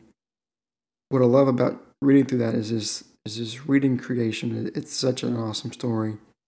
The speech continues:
just to, to be able to picture God just simply speaking and things becoming, and, you know, it's just, you know, out of the ground, things came and stuff, and it's, it's really cool. But when he's, when he's talking to Cain,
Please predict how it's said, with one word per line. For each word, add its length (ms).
just 180
to, 180
to 100
be 80
able 180
to 60
picture 420
God 420
just 220
simply 320
speaking 760
and 200
things 260
becoming, 580
and, 320
you 120
know, 60
it's 180
just, 140
you 100
know, 60
out 140
of 80
the 80
ground, 540
things 240
came 420
and 260
stuff, 300
and 100
it's, 160
it's 220
really 180
cool. 300
But 280
when 100
he's, 220
when 100
he's 100
talking 320
to 60
Cain, 560